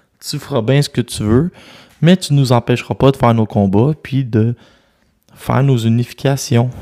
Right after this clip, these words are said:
Mais là, tenez-vous bien à la maison. Champion régulier, ça,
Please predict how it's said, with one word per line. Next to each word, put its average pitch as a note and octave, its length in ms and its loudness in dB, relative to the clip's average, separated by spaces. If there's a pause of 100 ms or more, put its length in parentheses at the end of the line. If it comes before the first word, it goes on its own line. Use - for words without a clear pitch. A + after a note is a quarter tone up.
(180)
Mais - 140 0
là, D#3+ 180 4
tenez-vous B2+ 360 4
bien C#3 220 4
à - 20 4
la A2+ 100 2
maison. G#2 400 2 (140)
Champion E3 640 2
régulier, A2+ 1080 0 (1080)
ça, B2 260 0